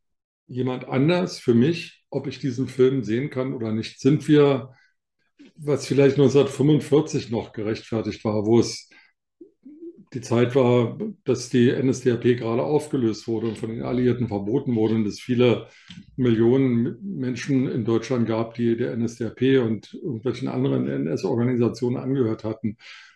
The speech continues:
Aber heute in der Demokratie, siebzig Jahre nach Kriegsende, mir vorschreiben zu wollen, ob ich einen, einen Film mir ansehen darf oder nicht, das finde ich eigentlich schon ziemlich schlimm. Und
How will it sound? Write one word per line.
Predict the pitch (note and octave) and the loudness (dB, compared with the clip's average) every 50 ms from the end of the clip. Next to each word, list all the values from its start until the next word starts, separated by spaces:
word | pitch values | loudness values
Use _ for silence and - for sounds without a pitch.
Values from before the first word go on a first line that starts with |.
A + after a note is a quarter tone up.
| _ _ - | _ _ -2
Aber | - C3+ C3+ B2 G2+ | 2 4 4 4 4
heute | G2+ B2 D#3 F3+ - E3+ | 4 4 4 4 4 4
in | D3+ D3 C#3 | 2 2 2
der | B2+ B2+ | 0 0
Demokratie, | A2+ B2 A#2 B2+ B2+ B2+ - - A#2 - - - - F#3 F#3+ E3+ A2+ | 0 0 0 0 0 -2 -4 -8 -8 -8 -8 -4 0 2 2 2 2
siebzig | F2+ F#2 C3 E3+ E3 - - - C#3 - - | 0 0 -2 -2 -2 -2 -2 -2 -2 0 0
Jahre | A#2+ A#2+ C3+ E3 D#3+ C#3 A#2 | -2 0 0 0 -2 -2 -2
nach | A#2+ C3 C3+ - - | -2 -4 -4 -8 -6
Kriegsende, | - - F3+ F3 - - - - A#2+ A2 A2+ A2 G2+ - - _ _ _ _ _ _ _ _ _ _ _ - | -4 -2 -2 -2 -4 -8 -8 -4 -2 -2 -2 -2 -2 -6 -10 _ _ _ _ _ _ _ _ _ _ _ -2
mir | A#2 A#2 C#3+ F3 F#3+ F3 | 2 4 6 6 6 4
vorschreiben | F#3 - D3 D#3+ D#3 - - C#3 C3+ B2+ B2+ B2 | 2 2 0 0 0 2 2 2 2 2 0 -2
zu | - B2+ G#2+ G2+ | 0 -2 0 2
wollen, | A2+ A#2 A#2+ A#2 A#2 B2 A#2+ | 2 2 2 2 2 0 -2
ob | B2 B2+ A2+ | -6 -8 -8
ich | C3+ A#2+ - - - - | -8 -8 -10 -14 -20 -16
einen, | - E3+ D3+ C#3+ | -12 -10 -8 -8
einen | - - C3 A2+ - | -6 -6 -6 -6 -8
Film | - - - D3 F3 F#3 | -6 -2 0 0 0 0
mir | E3+ D#3 C#3 | -2 -2 -4
ansehen | C#3 C#3 C#3 D3 D3 C#3 A#2+ A#2 | -4 -4 -2 -2 0 2 2 2
darf | A#2+ A#2+ C3 C3+ - - | 2 0 -2 -4 -4 -4
oder | D3+ A#2 A#2 A#2 | -2 -2 0 2
nicht, | A#2 B2 D3 C#3+ - - - - - _ _ _ _ _ _ _ _ _ _ _ _ _ _ _ _ | 2 2 2 0 -2 -6 -14 -18 -20 _ _ _ _ _ _ _ _ _ _ _ _ _ _ _ _
das | - G#2+ A2 - | -12 -12 -10 -10
finde | - - A2+ A2 C3 | -8 -6 -6 -4 -4
ich | C3 - - | -6 -6 -6
eigentlich | - C3+ C3+ C3 D#3 C#3 - | -4 -4 -2 0 0 0 0
schon | - - C3+ B2+ | 0 0 0 0
ziemlich | A#2+ - D3+ C#3+ D3+ D#3+ C3+ - | 0 0 -2 0 0 -2 -2 0
schlimm. | - F#3 F3+ D3 C3 | 0 2 2 2 0
Und | C3 A#2+ G#2 G2 - - - - - | 0 -2 -2 -2 -4 -10 -18 -20 -20